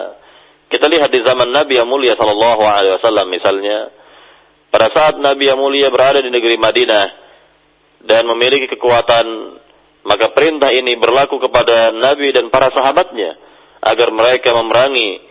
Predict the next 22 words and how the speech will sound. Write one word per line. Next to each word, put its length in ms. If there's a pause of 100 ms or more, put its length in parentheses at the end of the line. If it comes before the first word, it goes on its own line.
(240)
orang-orang 600 (100)
yang 300 (920)
mensekutukan 640
Allah, 340 (480)
memerangi 800
orang-orang 640
yang 140
berbuat 240 (100)
syirik 240
kepada 300
Allah 340
Subhanahu 480
wa 140
taala, 360 (460)
agar 320
permukaan 480
bumi 400
ini, 180 (800)
eh, 400
bersih 560 (400)
dari 400
unsur-unsur 880